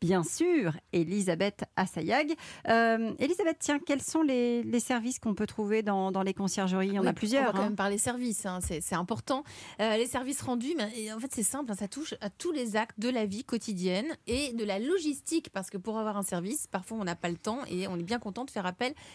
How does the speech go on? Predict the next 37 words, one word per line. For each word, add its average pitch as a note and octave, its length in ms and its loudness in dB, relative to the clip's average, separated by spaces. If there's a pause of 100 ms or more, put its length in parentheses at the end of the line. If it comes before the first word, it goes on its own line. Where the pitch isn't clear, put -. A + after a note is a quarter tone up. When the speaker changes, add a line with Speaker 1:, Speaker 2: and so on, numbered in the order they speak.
(140)
Speaker 2:
à - 80 0
une B3+ 100 2
conciergerie. A#3 680 0
Alors, E3+ 200 -2
ça F#3 120 0
peut F#3+ 140 -6
être, G3 300 0
euh, E3 80 0 (280)
apporter F#3+ 480 -2
effectivement F#3+ 440 -4
des F3 100 0
vêtements E3 320 -2
au D#3+ 40 -2
pressing, C#4 600 -2
réceptionner G3+ 500 -2
une G3+ 140 0
livraison, C4+ 680 -2 (380)
euh, F3 340 4
réserver F#3+ 380 0
un D#3 120 0
restaurant, B3 600 -2
un A3 60 -2
coiffeur, A3+ 540 -2
un F#3+ 100 0
massage, B3 720 0
euh, F3+ 340 2
prendre G#3 340 -2
rendez-vous G3+ 460 -2
tout C4 120 -4
simplement, G3 420 -2
même A3 160 -4
chez - 180 -4
le, F#3 240 -2
même G3+ 180 0
chez A3 160 -4
le A3 40 0
médecin, A3+ 420 0